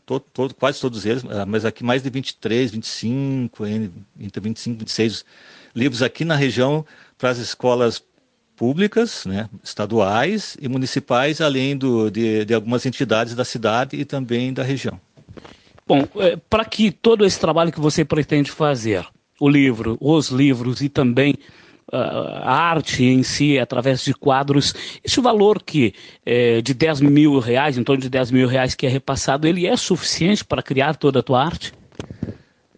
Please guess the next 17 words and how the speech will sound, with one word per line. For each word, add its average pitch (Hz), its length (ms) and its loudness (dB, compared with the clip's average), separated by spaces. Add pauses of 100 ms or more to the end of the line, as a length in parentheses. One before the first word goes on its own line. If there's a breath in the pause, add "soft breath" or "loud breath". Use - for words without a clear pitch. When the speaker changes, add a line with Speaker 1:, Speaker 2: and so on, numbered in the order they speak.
(420)
Speaker 1:
E, 143 100 2
na 147 140 2
verdade, 151 520 0
ah, 131 240 0
como 139 240 -6
es-, 131 180 -2
essa 123 220 -6
parte 120 340 -4
é, 113 160 2
né, 110 280 -2
é, 110 100 -6
né, 107 100 -2
fica, 107 500 -6
ficou 117 340 -2
não 120 200 2
na, 117 260 0
na, 92 380 -6